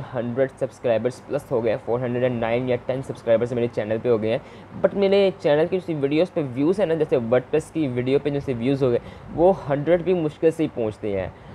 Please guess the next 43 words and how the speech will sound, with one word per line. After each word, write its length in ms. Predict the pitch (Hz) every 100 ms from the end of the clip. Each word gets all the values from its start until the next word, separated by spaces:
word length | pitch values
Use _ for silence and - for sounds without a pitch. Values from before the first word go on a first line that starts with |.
| - -
दूसरी 360 | 147 147 151
videos 280 | 139 131 127
में, 200 | 131 135
because 300 | 135 151 151
आप 100 | 151
लोगों 160 | 139 147
ने 80 | 139
bell 200 | 123 127
icon 200 | 139 127
press 220 | 120 123
नहीं 100 | 123
किया। 140 | 110
तो 120 | 123 -
ये, 300 | 135 131 -
so 160 | 165
मेरी 160 | 156 151
आप 120 | 143
लोगों 120 | 143
से 120 | 139 127
छोटी 200 | 147 143
सी 100 | 143
request 340 | - 143 -
है 60 | 160
कि 120 | 156
जब 180 | 139 135
आप 120 | 143
लोग 120 | 143 -
channel 260 | - 123 131
को 80 | 139
subscribe 560 | - 123 - 127 131
करते 200 | 165 156
हैं 60 | -
तो 60 | 135
bell 220 | - 170
icon 220 | 185 185
लाजमी 300 | 156 127 131
दबा 220 | 131 107
दिया 160 | 92 95
करें 220 | 95 92 87 - - -
ताकि 240 | 156 165 170
आप 160 | 160
लोगों 140 | 156
का 80 | 156